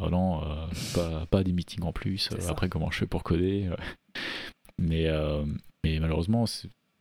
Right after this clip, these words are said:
Speaker 1: il faut, il va falloir, va falloir s'y mettre et j'essaie de trouver un peu des subterfuges. Maintenant, je me, je me, je me questionne là-dessus. Par exemple, je, j'ai commencé à émettre l'idée de, de créer un espèce de,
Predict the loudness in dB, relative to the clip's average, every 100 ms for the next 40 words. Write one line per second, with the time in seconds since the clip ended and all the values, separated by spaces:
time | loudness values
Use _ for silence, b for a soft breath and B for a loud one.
0 | -12 -10 -6 -4 0 0 0 -2 -4 -4
1 | -4 -4 -4 -2 -2 0 0 0 0 -2
2 | -2 -2 0 0 2 0 -2 -4 -2 0
3 | 0 0 -2 0 -2 -2 -6 -6 -2 -2
4 | -2 0 0 0 0 -2 -2 -2 -2 -2
5 | -4 -6 -12 _ -16 B -16 -20 -6 -2
6 | 0 0 0 -2 -2 -2 -2 -4 -8 -8
7 | -2 0 0 0 2 2 2 -2 -6 -2
8 | -2 0 0 0 0 -4 -6 -4 -2 -2
9 | -4 -4 -4 -2 -2 -2 0 0 0 0
10 | -2 -2 0 2 2 0 -2 -2 -2 -2
11 | -2 0 0 2 0 2 0 0 0